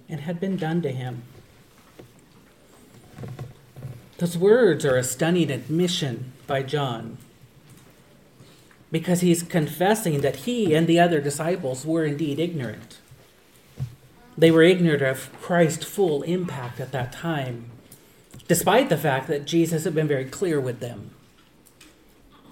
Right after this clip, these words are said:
The Gospel of Mark records a conversation between Jesus and the disciples in chapter ten. It says, "And they were on the road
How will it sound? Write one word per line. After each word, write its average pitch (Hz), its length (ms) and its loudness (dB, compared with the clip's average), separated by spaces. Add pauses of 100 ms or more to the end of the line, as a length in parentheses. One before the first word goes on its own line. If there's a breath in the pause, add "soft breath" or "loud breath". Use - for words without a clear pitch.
(100)
The 160 80 -4
Gospel 170 440 4
of 156 100 2
Mark 165 360 6
records 156 420 4
a 151 60 0
conversation 156 760 0
between 143 380 -4
Jesus 143 420 -4
and 139 120 -4
the 139 80 -2
disciples 143 640 -2
in 139 80 -4
chapter 131 400 -4
ten. 139 560 -6 (1300 loud breath)
It - 60 -20 (180 loud breath)
says, 170 260 0
"And 180 160 6
they 202 120 12
were 202 160 10
on 180 180 8
the 170 80 4
road 156 520 6